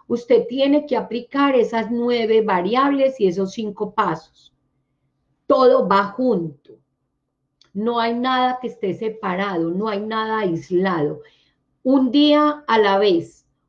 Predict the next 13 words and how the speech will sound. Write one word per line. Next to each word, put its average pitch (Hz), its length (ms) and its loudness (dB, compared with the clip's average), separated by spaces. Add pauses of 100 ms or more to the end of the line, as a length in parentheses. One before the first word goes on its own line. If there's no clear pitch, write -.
(220)
un 233 220 -2
día 269 280 0
a 254 80 0
la 208 180 2
vez, 302 460 0 (1500)
uso 254 320 -2
mi 254 180 -2
rutina 330 800 0 (320)
con 214 260 -6
paciencia, 311 880 -4 (920)
con 208 200 -6
perseverancia, 240 1000 -2 (1700)
disciplina. 220 1080 -2